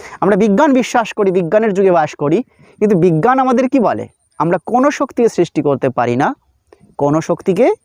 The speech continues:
ধ্বংস করতে পারি না। আমরা কি করতে পারি? শক্তিকে পরিবর্তন করতে পারি। তাহলে আসুন, আত্মা এমন এক শক্তি, যে শক্তি চেতন, যার মধ্যে রয়েছে মন, বুদ্ধি এবং সংস্কার।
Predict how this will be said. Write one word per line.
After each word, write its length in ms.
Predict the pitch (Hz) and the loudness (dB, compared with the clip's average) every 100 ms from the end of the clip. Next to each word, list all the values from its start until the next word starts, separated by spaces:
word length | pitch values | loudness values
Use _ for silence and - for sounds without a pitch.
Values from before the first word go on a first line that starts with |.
| - | -12
ধ্বংস 300 | 143 165 170 | -2 -2 0
করতে 300 | 214 208 - | -2 0 -2
পারি 220 | 131 107 | -4 -4
না। 160 | 107 104 _ _ _ _ | -6 -10 _ _ _ _
আমরা 180 | 139 143 | -2 -2
কি 120 | 165 | -2
করতে 260 | 185 202 214 | -2 0 0
পারি? 300 | 208 233 349 _ - _ | 0 2 2 _ -20 _
শক্তিকে 520 | - 180 - 196 294 415 _ _ _ _ _ - | -8 -8 -4 0 2 0 _ _ _ _ _ -4
পরিবর্তন 460 | 247 269 196 147 143 | -2 0 0 -2 -6
করতে 300 | 120 110 117 | -8 -10 -10
পারি। 220 | 110 104 _ _ _ _ _ _ _ _ | -10 -12 _ _ _ _ _ _ _ _
তাহলে 180 | 202 240 | -4 -2
আসুন, 440 | - 165 - 113 104 _ _ _ _ - - | -2 -2 -4 -14 -14 _ _ _ _ -20 -4
আত্মা 500 | 165 202 - 269 311 - - | -2 -2 -2 -4 -4 -6 -2
এমন 300 | 180 294 302 | 0 0 0
এক 140 | 277 | -2
শক্তি, 640 | - 202 - 160 147 208 294 _ _ 151 | -2 -4 -2 0 0 0 -4 _ _ -10
যে 380 | 139 175 269 | -2 2 2
শক্তি 640 | 320 226 _ 180 165 202 311 _ _ | 2 -2 _ 0 0 0 -4 _ _
চেতন, 500 | - 269 294 160 110 - _ - | -4 0 0 -4 -8 -12 _ -8
যার 160 | 185 208 | -2 0
মধ্যে 240 | 226 196 | 0 0
রয়েছে 260 | 175 160 151 | 0 0 -2
মন, 400 | 139 160 214 320 - - - - | 0 2 2 0 -2 -20 -18 -6
বুদ্ধি 500 | 143 156 143 240 330 _ | -2 -2 2 4 2 _
এবং 140 | 220 277 | -2 -2
সংস্কার। 480 | - 127 - - | 0 -2 -2 -10